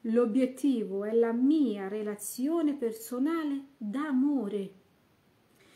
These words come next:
Riconoscere Krishna come il creatore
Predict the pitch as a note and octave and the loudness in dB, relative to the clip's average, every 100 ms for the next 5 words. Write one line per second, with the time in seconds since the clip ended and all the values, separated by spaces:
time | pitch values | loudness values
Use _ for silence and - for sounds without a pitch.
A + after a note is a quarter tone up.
0 | - - B3+ D4 F#4 G#4+ G#4+ F4 E4+ F4 | -20 -4 -2 2 2 2 0 0 2 2
1 | D#4+ - B3 A3+ A#3+ B3 C4+ C4+ C4+ - | 2 0 -6 -6 -8 -4 2 2 2 -2
2 | D4 C#4 B3 G3 G3+ A3 | -2 0 0 0 -2 -8